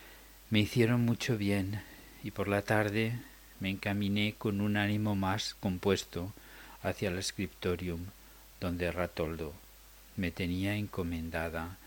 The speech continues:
una nueva tarea. Cuando me oyó llegar,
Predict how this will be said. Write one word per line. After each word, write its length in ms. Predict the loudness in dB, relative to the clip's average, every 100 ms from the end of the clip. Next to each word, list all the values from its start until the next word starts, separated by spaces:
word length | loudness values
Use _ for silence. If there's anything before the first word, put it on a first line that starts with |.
| -20 -20 -6
una 280 | -2 0 0
nueva 420 | -2 -2 -2 -6
tarea. 480 | -4 -4 -4 -8 -10 -14 -20 -20 -20 -20 -20 -20 -20 -20 -20 -20 -20 -16
Cuando 520 | -2 0 2 0 0 -6 -16 -20 -10
me 160 | -4 0
oyó 260 | 0 0
llegar, 520 | 0 0 2 2 0